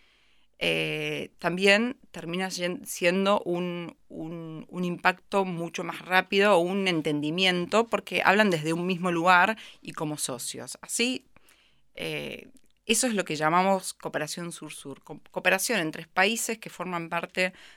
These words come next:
del sur global. Entonces, tenés dos mundos de la cooperación, el tradicional norte-sur o el sur-sur. ¿Y cómo unimos esos dos mundos? Porque la verdad, todos,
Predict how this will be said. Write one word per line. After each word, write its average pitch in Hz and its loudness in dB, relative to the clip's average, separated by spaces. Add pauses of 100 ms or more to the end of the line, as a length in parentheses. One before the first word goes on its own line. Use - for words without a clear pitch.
(100)
del 180 2 (180)
sur 165 -4
global. 127 -4 (280)
Entonces, 202 -6 (140)
tenés 190 4
dos 214 2
mundos 151 -4 (380)
de 143 -6
la 147 4
cooperación, 143 -2
el 143 -10
tradicional 170 2
norte-sur 202 0 (360)
o 165 2
el 160 4
sur-sur. - -4 (400)
¿Y - -18
cómo 262 4
unimos 185 4
esos 151 -8
dos 160 0
mundos? 160 -4
Porque 180 -6
la 202 6
verdad, 240 6
todos, 202 4